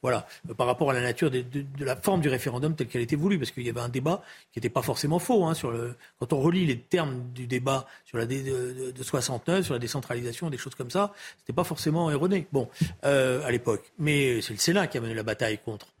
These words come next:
Parce que le Sénat était visé en soixante-neuf, euh, par, euh, dans ses modalités d'élection. Bon, voilà. Alors, moi, je, je, je pense, mais bon, ça, on fait de l'histoire, euh, je pense que le plus logique aurait été le référendum au regard de ce qui s'est passé. Voilà.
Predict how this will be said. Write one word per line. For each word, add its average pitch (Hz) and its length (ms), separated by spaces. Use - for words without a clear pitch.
Parce 117 120
que - 80
le 120 40
Sénat 131 120
était 113 160
visé 117 380
en 107 100
soixante-neuf, 135 640
euh, 110 220
par, 120 300
euh, 113 260
dans 120 100
ses - 100
modalités 120 380
d'élection. 127 440
Bon, 117 120
voilà. 127 320
Alors, 139 260
moi, 208 280
je, - 280
je, 143 140
je 127 140
pense, 180 340
mais 110 140
bon, 104 260
ça, 113 160
on 104 60
fait - 100
de 110 60
l'histoire, 151 440
euh, 127 160
je 127 140
pense 175 280
que 135 240
le 165 80
plus 220 160
logique 185 320
aurait 139 100
été 135 140
le 120 60
référendum 120 580
au 120 80
regard 120 260
de 113 120
ce - 100
qui - 100
s'est 120 140
passé. 107 420
Voilà. 107 200